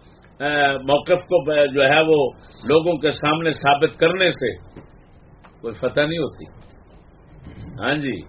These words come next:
نہ اگلے کو شکست ہوتی ہے۔ شکست وہی ہوتی ہے جو علم والوں کی نظر میں ہو، اور فتح بھی وہی ہوتی ہے جو علم والوں کی نظر میں ہو۔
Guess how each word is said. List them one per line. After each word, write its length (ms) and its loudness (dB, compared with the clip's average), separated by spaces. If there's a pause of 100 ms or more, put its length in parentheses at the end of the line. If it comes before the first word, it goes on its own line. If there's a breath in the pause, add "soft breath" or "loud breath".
نہ 140 -6
اگلے 300 0
کو 120 -4
شکست 500 -6
ہوتی 340 -12
ہے۔ 60 -16 (880)
شکست 540 -2
وہی 180 2
ہوتی 300 2
ہے 100 4
جو 100 0 (180)
علم 160 0 (140)
والوں 260 2
کی 140 -6
نظر 280 -4
میں 180 -10
ہو، 80 -14 (1600)
اور 80 -4
فتح 380 0
بھی 100 0
وہی 220 2
ہوتی 280 0
ہے 80 4
جو 120 -2
علم 260 0
والوں 200 -4
کی 100 -14
نظر 320 -12
میں 120 -20
ہو۔ 60 -20